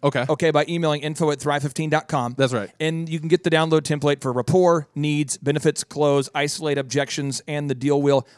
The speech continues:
Speaker 2: That's a lot of information, buddy. I know. Just email us, info at thrive fifteen dot com. We'll send
Speaker 1: That's
Speaker 2: it to
Speaker 1: right.
Speaker 2: you. So let's assume that I actually have the script written now.
Speaker 1: Yeah.
Speaker 2: Okay, let, I passed that step. What's the next step?
Speaker 1: Okay, the next step is a recorded best practice call.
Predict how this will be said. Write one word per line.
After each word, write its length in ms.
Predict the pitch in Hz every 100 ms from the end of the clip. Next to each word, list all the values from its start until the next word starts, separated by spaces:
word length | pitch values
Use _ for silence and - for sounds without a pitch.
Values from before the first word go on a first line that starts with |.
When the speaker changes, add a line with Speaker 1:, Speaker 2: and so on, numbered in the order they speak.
| -
Speaker 2:
That's 180 | -
a 40 | 254
lot 260 | 254 262
of 100 | 262
information, 640 | 269 269 277 277 285 - 254
buddy. 380 | 226 240 240 214 - -
I 140 | 160 170
know. 240 | 156 110
Just 200 | 147 170
email 240 | 180 170
us, 140 | 147 131
info 400 | 165 160 160 143
at 120 | 135
thrive 260 | 135 139 131
fifteen 260 | 131 143
dot 160 | 131 127
com. 160 | 127 123
We'll 80 |
send 200 | 143 160
Speaker 1:
That's 80 | 123
Speaker 2:
it 40 | 120
to 40 |
Speaker 1:
right. 80 | 92
Speaker 2:
you. 60 | - - -
So 100 | -
let's 100 | 269
assume 380 | 233 - 240 214
that 80 | 175
I 140 | 170
actually 320 | 175 - 160
have 220 | 135 151
the 60 | 143
script 320 | - 170 151
written 240 | 147 147 127
now. 200 | 98 _ _
Speaker 1:
Yeah. 140 | 123 101 - -
Speaker 2:
Okay, 200 | 151 143
let, 140 | 135 180
I 80 | 165
passed 380 | 165 170 180 -
that 180 | 151 -
step. 240 | - 120
What's 180 | - -
the 80 | 202
next 160 | 156 -
step? 160 | - _ -
Speaker 1:
Okay, 220 | 127 147
the 100 | 113
next 200 | 123 170
step 200 | - 196
is 140 | 170 131
a 80 |
recorded 600 | 117 110 - 160 165 147
best 280 | 120 127 -
practice 420 | - 113 - 110
call. 380 | - - 92 -